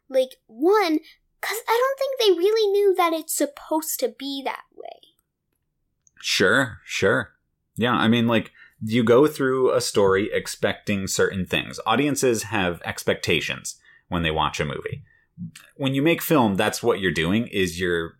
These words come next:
Speaker 2: basically playing on human psychology. We know how audiences process stories. We know what they expect.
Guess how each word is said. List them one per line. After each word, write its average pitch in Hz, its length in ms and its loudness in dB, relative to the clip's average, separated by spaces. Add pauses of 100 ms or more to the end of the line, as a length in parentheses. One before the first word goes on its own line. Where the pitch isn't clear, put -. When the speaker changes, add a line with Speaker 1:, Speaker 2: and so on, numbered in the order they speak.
(120)
Speaker 2:
basically 92 840 -2 (360)
playing 104 520 0
on 90 220 0
human 90 340 0
psychology. - 800 -2 (340)
We 101 180 -2
know 101 500 2
how 107 240 2
audiences 90 680 -2
process 82 580 0
stories. 98 600 0 (300)
We 95 220 -4
know 98 320 0
what 95 220 0
they 85 180 0
expect. - 680 -4